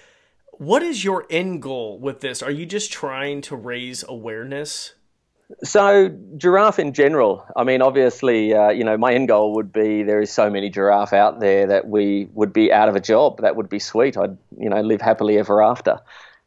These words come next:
Speaker 2: Um, but unfortunately, you know, like many things, everything is human induced, and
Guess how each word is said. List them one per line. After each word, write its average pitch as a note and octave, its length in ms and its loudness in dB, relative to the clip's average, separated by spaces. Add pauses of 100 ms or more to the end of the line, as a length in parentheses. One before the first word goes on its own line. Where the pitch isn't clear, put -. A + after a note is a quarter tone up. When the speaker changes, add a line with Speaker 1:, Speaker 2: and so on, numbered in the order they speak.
Speaker 2:
Um, A2+ 720 0
but B2 80 2
unfortunately, A#2 920 0
you A2 120 -4
know, G#2+ 100 0
like G#2+ 300 0
many A2 220 0
things, G2+ 340 -2
everything G#2 380 0
is G2+ 140 -2
human G#2 300 0
induced, A2 560 0
and G2+ 280 0